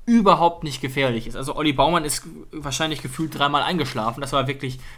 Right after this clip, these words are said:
ganz, ganz schwach und das eben trotz neunundvierzig Prozent Ballbesitz. Da fühlt man sich so ein bisschen an die Zeit unter Alfred Schreuder erinnert, wobei wir ja ehrlicherweise, so schlimm war's ja auch nicht,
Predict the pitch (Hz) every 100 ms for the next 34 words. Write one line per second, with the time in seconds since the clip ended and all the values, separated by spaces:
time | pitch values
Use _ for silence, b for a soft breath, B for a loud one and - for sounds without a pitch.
0 | - 135 180 190 - 147 160 - 135 147
1 | 180 - 151 165 160 165 151 139 131 -
2 | 175 190 - 139 139 160 180 165 147 151
3 | - 131 - 135 131 123 123 117 127 147
4 | 151 170 - B B B B B - 135
5 | 147 160 151 139 131 131 127 131 127 123
6 | 120 - 135 135 - - 127 127 113 -
7 | 123 139 143 120 135 165 - B B -
8 | 123 123 113 113 131 151 147 123 117 120
9 | 123 131 139 123 117 113 123 127 143 123
10 | 127 -